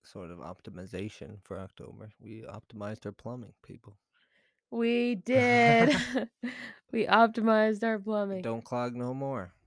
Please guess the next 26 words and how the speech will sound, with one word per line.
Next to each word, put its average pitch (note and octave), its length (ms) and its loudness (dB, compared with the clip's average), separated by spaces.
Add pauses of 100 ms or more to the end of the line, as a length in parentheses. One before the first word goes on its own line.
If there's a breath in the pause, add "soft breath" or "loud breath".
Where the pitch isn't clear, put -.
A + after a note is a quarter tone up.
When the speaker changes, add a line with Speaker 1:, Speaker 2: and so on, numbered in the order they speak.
(180)
Speaker 2:
No G3 400 -10
siree, G#3 440 -8
Bob. G3 360 -6
Speaker 1:
No G2 160 -10
siree. A2 560 -14 (1200 soft breath)
Speaker 2:
No G#3 160 -6
siree. G#3 500 -4
That G3+ 220 -2
was, G3+ 260 -6
uh, G#3+ 40 -4 (220)
Speaker 1:
That A3+ 120 -6
was G3 120 -6
a G3+ 40 -6
Speaker 2:
the G#3 60 2
m- G3 100 6
Speaker 1:
major B2+ 380 0
re-, A2+ 260 -4
road A2+ 320 -4
bump. C#2 220 -12 (200)
<laughs> - 80 -8
Speaker 2:
Yeah, A#3 680 2
that B3+ 220 0
was C4+ 280 -2
a, G#3 480 0 (680)
that, F4+ 260 -8 (680)
that F4+ 160 -16